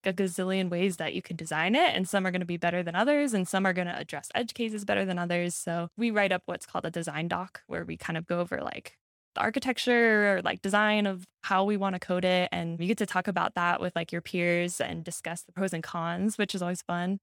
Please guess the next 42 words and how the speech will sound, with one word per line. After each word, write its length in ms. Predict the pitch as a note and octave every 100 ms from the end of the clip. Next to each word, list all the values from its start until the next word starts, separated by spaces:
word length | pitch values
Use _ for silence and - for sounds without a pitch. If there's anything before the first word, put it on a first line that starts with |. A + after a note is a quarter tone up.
| _
But 280 | - F#3 -
you 140 | C#4+ E4
always, 240 | F4+ E4+
like, 140 | C#4
have 180 | - A#3
a 60 | G3
say, 480 | - F3 F3+ F3+ F3+ F3
though, 460 | F3 E3 E3 E3 F#3 -
even 260 | A3 A#3
if, 180 | G#3+ - _ -
you 140 | G3+
know, 140 | F#3
your 160 | F3+ F3+
team 240 | - A3+
lead 160 | A3+ A3
is 160 | G3+ F#3+
like, 180 | F3+ F3+
"Well, 160 | B3
I 120 | B3 A3
think 220 | D4+ D4+
it 100 | C4+
would 100 | B3
make 140 | A#3+
more 160 | A#3 A3
sense 220 | G#3+ G3+
to 60 | G3
do 120 | F#3
it 100 | F#3+
that 180 | G3 -
way." 240 | G3 F3+ -
If 160 | F#3+
you 220 | A#3+ B3
really 400 | A3 A3+ G#3 G3 -
put 260 | A#3 G#3 -
the 120 | G3
effort 300 | F#3+ G#3 F#3+
into 340 | F3+ F3 F3
knowing 320 | F3 F3+ F#3 F3+
how 160 | F3+
it 80 | F3
works 340 | F#3+ F#3 -
and 400 | F3+ F3 F3 -